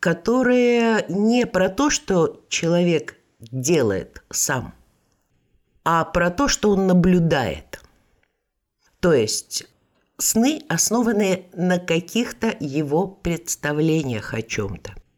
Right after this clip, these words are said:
И тогда мы получаем информацию о том, как устроены представления в его картине мира. Основаны ли они на его опыте, соотносятся ли они с реальностью, я не буду сейчас рассказывать основы метафорической психотерапии.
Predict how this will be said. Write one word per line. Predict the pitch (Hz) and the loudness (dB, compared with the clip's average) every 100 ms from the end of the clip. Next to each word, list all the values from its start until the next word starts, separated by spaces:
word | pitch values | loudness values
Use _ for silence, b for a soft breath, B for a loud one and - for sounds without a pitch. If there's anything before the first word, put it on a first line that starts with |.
| _ _ _ - | _ _ _ -4
И | 233 | -2
тогда | 247 240 165 147 147 190 - | 2 2 2 2 2 -2 -4
мы | 202 | 0
получаем | 214 214 208 214 208 | 2 2 2 0 0
информацию | 208 - 214 208 208 202 196 175 | -2 0 0 2 0 -2 -4 -2
о | 156 | -2
том, | 160 - 277 294 B B B B | -2 0 -2 -2 B B B B
как | - 269 285 | -2 0 0
устроены | 247 - 233 247 233 | -4 -2 0 2 0
представления | 233 - 214 - - 226 208 202 175 127 120 107 | -2 -4 -4 -6 -4 -4 0 2 2 2 -2 -4
в | |
его | 110 123 120 | -4 -4 -6
картине | - 120 - - 127 120 | -4 -6 -4 -4 -4 -4
мира. | 120 113 92 82 - _ _ _ _ _ _ _ _ _ | -6 -8 -8 -12 -20 _ _ _ _ _ _ _ _ _
Основаны | - 311 285 170 | -2 2 2 4
ли | 139 | 4
они | 127 131 | 4 4
на | 123 | 2
его | 123 117 151 233 | 2 4 4 4
опыте, | 233 - 190 - | 4 0 0 0
соотносятся | 175 175 175 247 - 143 | 0 0 0 0 0 0
ли | 131 | 2
они | 135 131 | 2 0
с | - | -2
реальностью, | 180 247 220 202 - 180 180 170 160 156 139 127 | 0 2 2 0 -4 -2 0 2 2 2 -2 -4
я | 156 226 | 0 2
не | 220 | 2
буду | 165 98 | 2 -2
сейчас | 90 - 110 110 | -8 -8 -8 -4
рассказывать | 139 147 208 175 131 131 | -4 -2 -2 0 -2 -4
основы | - 147 127 | -2 -2 -4
метафорической | - - 135 117 - - 127 | 0 2 2 0 -4 -6 -8
психотерапии. | - 135 - - 131 143 101 90 | -8 -10 -8 -6 -4 -6 -6 -10